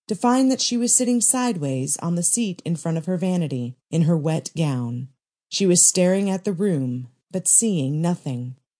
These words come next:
"Miss Angelica, you're soaked to the skin." Mattie was dismayed.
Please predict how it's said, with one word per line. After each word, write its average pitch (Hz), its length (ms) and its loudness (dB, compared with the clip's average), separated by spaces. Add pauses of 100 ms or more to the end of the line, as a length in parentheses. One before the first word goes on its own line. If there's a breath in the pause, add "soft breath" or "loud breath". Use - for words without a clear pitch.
(120)
"Miss 247 480 2
Angelica, 170 1080 0 (400)
you're 277 220 2
soaked - 580 0
to 269 140 0
the 226 140 -2
skin." 185 920 0 (380)
Mattie 170 280 0
was 143 240 -2
dismayed. 139 640 -4